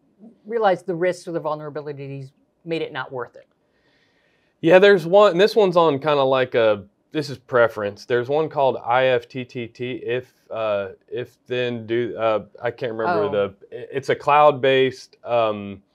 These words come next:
Speaker 2: way you can put access into your home,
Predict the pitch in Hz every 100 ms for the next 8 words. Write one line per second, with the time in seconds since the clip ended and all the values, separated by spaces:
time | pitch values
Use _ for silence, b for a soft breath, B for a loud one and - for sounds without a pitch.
0 | _ _ _ _ _ _ - 113 120 127
1 | 131 127 113 120 117 104 - 139 - -
2 | - _ - 139 147 165 147 156 131 117
3 | 104 123 147 160 170 143